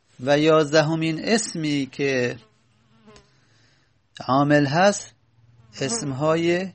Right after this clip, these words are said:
کنایه هست، کنایه عددی که دو لفظ هست، یکی کم یکی کذا،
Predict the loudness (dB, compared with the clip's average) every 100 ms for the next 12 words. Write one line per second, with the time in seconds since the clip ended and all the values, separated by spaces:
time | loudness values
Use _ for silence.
0 | _ -12 -6 -2 0 0 -2 -4 -4 -6
1 | -8 -14 -12 -8 -6 -4 -2 -2 -2 -2
2 | -2 -4 -6 -12 _ _ _ _ _ _
3 | _ _ _ _ _ _ _ _ -14 -4
4 | 2 4 2 0 -18 -20 -20 _ _ _
5 | _ _ _ _ _ _ -2 0 0 -4
6 | -14 -8 -8 -8 -12 -4 0 0 -2 -8
7 | -6 -8 -6 -4 -4 -6 -8